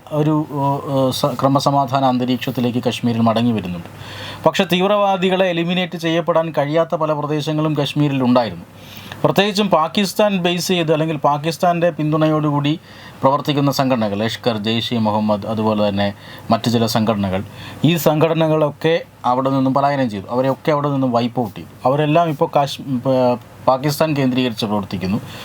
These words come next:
ഇവിടെ ചില തീവ്രവാദ എലമെൻറ്റുകളുണ്ട്. ആ എലമെൻറ്റുകൾക്കൊക്കെ മറ്റു ചില പേരുകൾ നൽകി ആണ്, ഏഹ്, വർക്ക് ചെയ്തുകൊണ്ടിരുന്നത്. അതായത് റെസിസ്റ്റൻസ് ഗ്രൂപ്പ്, ഇങ്ങനെയൊക്കെയുള്ള പേരുകൾ കൊടുത്തുകൊണ്ട്, അതായത് എന്തെങ്കിലും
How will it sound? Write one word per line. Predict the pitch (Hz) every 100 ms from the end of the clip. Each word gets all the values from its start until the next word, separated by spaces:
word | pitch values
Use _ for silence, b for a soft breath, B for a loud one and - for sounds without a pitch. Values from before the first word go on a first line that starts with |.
| B B -
ഇവിടെ | 147 165 220
ചില | 220 208
തീവ്രവാദ | 190 175 175 175 175
എലമെൻറ്റുകളുണ്ട്. | 165 143 151 160 156 123 104 113 -
ആ | 131 156 180
എലമെൻറ്റുകൾക്കൊക്കെ | 156 156 165 160 165 156 151 160
മറ്റു | 156 151 196
ചില | 185 160 131 - -
പേരുകൾ | 139 147 151 131
നൽകി | 123 120 120 107 B B B -
ആണ്, | 131 131 165
ഏഹ്, | 208 143 139 131 131
വർക്ക് | 135 135
ചെയ്തുകൊണ്ടിരുന്നത്. | 139 135 113 104 113
അതായത് | 113 113 117
റെസിസ്റ്റൻസ് | 120 123 120 127 107
ഗ്രൂപ്പ്, | 101 110 98 101
ഇങ്ങനെയൊക്കെയുള്ള | 107 139 156 139 143 127 127 B B B -
പേരുകൾ | 139 147 165 175 160
കൊടുത്തുകൊണ്ട്, | 139 131 131 120 104
അതായത് | 110 127 127 165
എന്തെങ്കിലും | 208 160 127 143 180 180 185 208 -